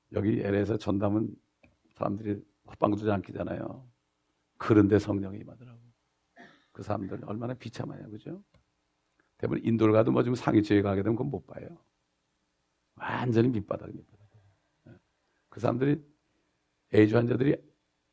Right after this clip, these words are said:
하루 벌어가지고 일 불 번대, 일 불. 어? 일 불? 아니, 아, 한 달 일해서 일 불 번대. 한 달 일해서 일 불을 번대요.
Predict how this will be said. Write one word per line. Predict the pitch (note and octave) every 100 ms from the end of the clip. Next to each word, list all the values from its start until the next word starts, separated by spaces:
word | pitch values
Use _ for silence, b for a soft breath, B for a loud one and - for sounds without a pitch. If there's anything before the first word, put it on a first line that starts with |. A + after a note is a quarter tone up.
| _ _ _ _ _
하루 | _ - - C#3+
벌어가지고 | B2 B2 A#2+ A#2 C3+
일 | - A#2
불 | A#2 A#2+
번대, | G2+ G#2+
일 | G#2+ F2+
불. | F2 D#2+ E2 _ _ _ _ _ _ _ _ _
어? | D#3+ - -
일 | G#2+
불? | F#2+ G2+ - _ _ _ _
아니, | G2+ F2+ _ b b _ _ _
아, | -
한 | - F3+
달 | E3+ E3
일해서 | D#3 D3
일 | D#3 C3
불 | A#2+ G#2
번대. | G2+ - C3 - - _ _ _ _ _ _ _ _ _ _
한 | - F3 D#3+
달 | D#3 E3
일해서 | D3 C#3 C3+ - -
일 | D3 D#3
불을 | C3+ C3
번대요. | A#2+ A2+ G#2 F#2+ - D3 C3+